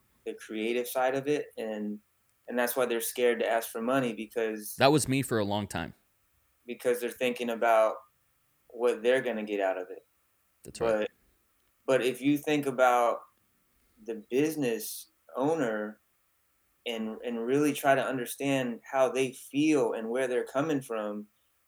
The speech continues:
Speaker 1: then you're approaching it more from the perspective of you're helping somebody and you're providing a service to where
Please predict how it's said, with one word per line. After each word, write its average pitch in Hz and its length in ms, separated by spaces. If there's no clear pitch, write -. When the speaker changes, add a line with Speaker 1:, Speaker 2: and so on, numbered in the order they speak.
Speaker 1:
then 135 380
you're 123 320
approaching 127 360
it 117 140
more 117 400
from 113 300
the 110 140
perspective 113 720
of 107 280
you're 120 260
helping 135 420
somebody 101 800
and 107 100
you're 107 160
providing 110 580
a - 40
service 113 840
to 123 100
where 110 520